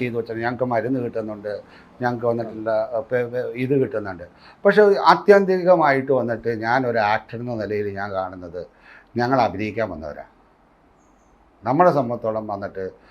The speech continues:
ഈ എൻ്റെ കാഴ്ചപ്പാടിൽ അഭിനയിക്കാനുള്ള അവസരം ഉണ്ടാവണം. അതാണ്. അത്, അത്, അതാണ് നമുക്ക് ആവശ്യം. അതിനുണ്ടാക്കുക എന്നുള്ളതാണ് ഞാൻ നോക്കുന്നത്. സിനിമയിൽ അഭി-,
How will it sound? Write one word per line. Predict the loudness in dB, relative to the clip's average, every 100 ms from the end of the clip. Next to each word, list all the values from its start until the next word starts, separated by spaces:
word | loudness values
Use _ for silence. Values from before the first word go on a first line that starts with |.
| -20 _ -4
ഈ | 4
എൻ്റെ | 8 10 10
കാഴ്ചപ്പാടിൽ | 6 4 -2 -4 -4 -10 -12 _ _ _ -4 -2
അഭിനയിക്കാനുള്ള | 0 -2 -2 -2 -2 -4
അവസരം | -6 -10 -14
ഉണ്ടാവണം. | -12 -14 -14 _ _ _ _ _ _ _ -4
അതാണ്. | -2 -2 -6 -18 _ _ _ _ -20 _ _ 6 8
അത്, | 12 10 10 2 -4 8
അത്, | 10 12 10 10 8
അതാണ് | 10 10 10 6
നമുക്ക് | 0 2 2
ആവശ്യം. | 2 4 6
അതിനുണ്ടാക്കുക | 6 6 4 4 4 2
എന്നുള്ളതാണ് | 2 2 0 0 -2
ഞാൻ | -2 -2
നോക്കുന്നത്. | -6 -12 -16 -16 -10 -8 -6 4
സിനിമയിൽ | 6 8 10 12 12
അഭി-, | 10 8